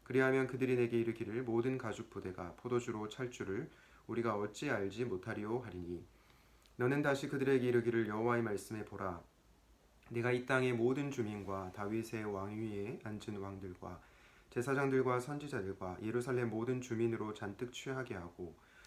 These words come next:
또 그들로 피차 충돌하여 상하게 하되 부자 사이에도 그러하게 할 것이라.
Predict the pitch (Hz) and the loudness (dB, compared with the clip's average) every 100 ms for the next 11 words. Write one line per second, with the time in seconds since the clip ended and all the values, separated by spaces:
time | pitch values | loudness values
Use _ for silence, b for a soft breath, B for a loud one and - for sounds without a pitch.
0 | B - 139 135 135 131 123 123 139 - | B 0 2 4 4 4 4 0 -4 -2
1 | 135 - 151 147 127 117 107 110 139 135 | -2 -2 -4 -2 2 2 0 -4 -2 -2
2 | 131 120 90 87 90 82 b b b 127 | -2 -2 -6 -8 -12 -12 b b b -2
3 | 123 120 127 120 117 107 120 110 101 113 | 2 2 4 4 4 -2 -2 0 0 -2
4 | 120 95 92 - 87 | -2 -4 -6 -8 -10